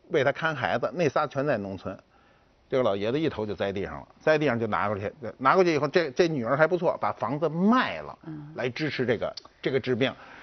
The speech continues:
Speaker 1: 但是问题，那房子卖不了多少钱，卖多少钱？
Speaker 2: 对。
Speaker 1: 卖一百多万，一百多万理论上就支持四个月，他在这里头待四年都是有可能的。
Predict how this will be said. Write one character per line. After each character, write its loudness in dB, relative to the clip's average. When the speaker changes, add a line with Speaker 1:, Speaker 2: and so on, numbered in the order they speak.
Speaker 1:
但 6
是 6
问 8
题， 4
那 6
房 2
子 2
卖 2
不 -2
了 0
多 4
少 4
钱， 0
卖 2
多 -4
少 2
钱？ 0
Speaker 2:
对。 0
Speaker 1:
卖 2
一 4
百 4
多 -4
万， 2
一 2
百 4
多 4
万 4
理 -6
论 -2
上 4
就 2
支 -2
持 0
四 -2
个 0
月， 2
他 -2
在 4
这 2
里 -2
头 2
待 2
四 -4
年 4
都 2
是 2
有 4
可 -4
能 -6
的。 -2